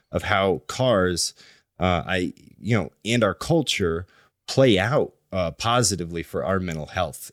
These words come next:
And I think that's a really good, uh, emphasis that we can put on cars and car culture that we can show to other people, because I know in the, you know, trying to customize my own car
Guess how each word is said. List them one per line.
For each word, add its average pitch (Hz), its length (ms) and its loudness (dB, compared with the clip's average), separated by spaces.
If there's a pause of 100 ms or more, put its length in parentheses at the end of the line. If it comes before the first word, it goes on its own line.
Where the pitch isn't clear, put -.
And 90 380 -2
I 87 80 -10
think 90 260 -8
that's 95 240 0
a 87 40 -10
really 90 420 -4
good, 92 520 0 (540)
uh, 87 280 2
emphasis 110 560 -2
that 87 140 -4
we 90 120 -6
can 87 180 -8
put - 320 0
on 92 480 -4 (920)
cars 98 440 4
and 98 120 -8
car 98 200 -2
culture 135 500 0
that 95 100 0
we 117 80 0
can 117 140 -4
show 104 220 0
to 80 100 -2
other 92 220 0
people, 92 500 -2 (240)
because 104 540 2 (280)
I 107 140 2
know 110 500 2
in 101 420 -2
the, 92 440 -10 (680)
you 120 120 6
know, 98 180 4 (560)
trying 151 300 2
to - 100 -8
customize 110 580 -2
my 92 180 -2
own 151 240 0
car 82 460 -2